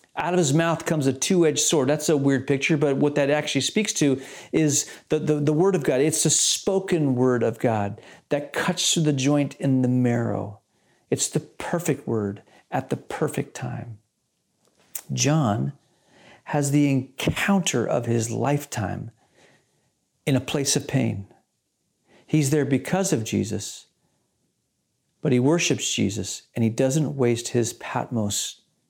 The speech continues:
experience. I remember as a kid, again, boarding school. I'm, I'm growing up as a kid. One of the things that we had to do at boarding school is every morning, I think it was seven A M to seven ten,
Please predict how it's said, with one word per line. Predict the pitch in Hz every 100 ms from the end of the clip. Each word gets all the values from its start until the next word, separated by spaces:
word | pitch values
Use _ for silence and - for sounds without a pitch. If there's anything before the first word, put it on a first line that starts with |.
| _
experience. | 117 - - 113 101 95 - - - _ _ _ _ _ _ _ _ _ _ _ _ - - _ _ _ _ -
I | 135
remember | 147 151 139 120
as | 117
a | 123
kid, | - 151
again, | 117 123 143 117 87 - _ _ _ _ _
boarding | - 139 127
school. | - 127 107 107 _ _ _ _ _ _ _ -
I'm, | 113 127
I'm | - - 131 135 135
growing | 127 139
up |
as | 135
a |
kid. | 135 151
One | 120 117 143
of | 160
the |
things | 143 156 143 123
that | 131 127
we | 135
had | 127 131
to | 135
do | 135
at | 131
boarding | 123 120
school | 113 117 110
is | 113
every | - 135 127 135
morning, | 123 117 107 101 98 - - -
I | 131
think | 139
it | 123
was | 113
seven | - 147 143 143
A | 135
M | 135 135
to | 131
seven | - 131 127 120
ten, | - 120 101 98